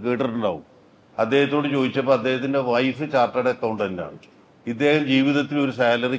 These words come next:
കംപ്ലീറ്റ് സാലറി അതാത് മാസം ചാരിറ്റി ആയിട്ട് ചെലവ് ചെയ്യും. അതൊന്നും നിങ്ങൾ ചെയ്യണമെന്ന് ഞാൻ പറയണില്ല. ന്ന് അതിൻ്റെ ആവശ്യമല്ല ഞാൻ പറഞ്ഞു വന്നേ.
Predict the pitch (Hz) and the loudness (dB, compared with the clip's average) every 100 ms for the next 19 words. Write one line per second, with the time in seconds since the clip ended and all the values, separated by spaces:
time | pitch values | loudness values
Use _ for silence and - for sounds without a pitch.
0 | 131 147 156 165 135 147 135 139 131 123 | -2 -2 0 -2 2 2 4 4 4 4
1 | 127 139 131 117 117 123 113 - _ _ | 2 2 2 0 -2 -6 -10 -20 _ _
2 | - - 120 120 107 127 123 110 113 104 | -14 2 4 4 0 -2 -2 -2 -4 -2
3 | 104 95 78 - _ _ _ _ _ _ | -2 -4 -8 -16 _ _ _ _ _ _
4 | _ - 104 135 143 151 147 147 143 143 | _ -4 0 0 0 0 0 0 0 0
5 | 143 139 139 135 131 123 123 113 95 101 | 0 0 2 2 2 2 0 0 0 -2
6 | 107 107 110 123 139 131 123 120 139 131 | -4 -2 -2 2 4 4 2 -2 0 0
7 | 131 131 123 113 120 113 110 | 0 0 -2 -2 -2 -2 -4